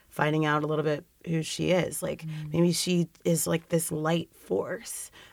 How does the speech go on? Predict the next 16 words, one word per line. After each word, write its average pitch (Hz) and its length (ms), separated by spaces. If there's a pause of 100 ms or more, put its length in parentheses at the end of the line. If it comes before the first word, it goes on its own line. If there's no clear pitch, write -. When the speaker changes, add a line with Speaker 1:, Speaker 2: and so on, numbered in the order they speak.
(100)
Speaker 1:
um, 151 760 (500)
who 160 720 (360)
has 160 760 (600)
kind 226 240
of 175 100
evolved 170 800
and, 165 240
and 165 260
kind 165 220
of, 160 160
like, 156 300 (1000)
built 185 340
her 175 240
strength 165 560
through 170 720
these 160 360